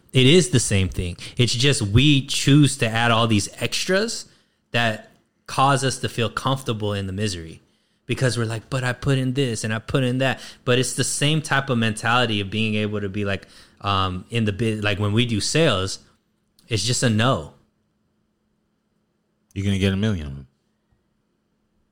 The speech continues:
Speaker 1: It doesn't change the fact that it was just a more invested no. But at the end of the day, that the, the, the yes is still out there.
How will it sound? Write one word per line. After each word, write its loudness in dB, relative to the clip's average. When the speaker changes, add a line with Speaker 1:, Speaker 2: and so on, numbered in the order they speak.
Speaker 1:
It -2
doesn't 2
change 0
the -2
fact -2
that -2
it -2
was 4
just -2
a 0
more 2
invested -2
no. -4
But 0
at 0
the 2
end 2
of 0
the 0
day, 2
that -2
the, 0
the, -4
the -4
yes -2
is -6
still -10
out -6
there. -18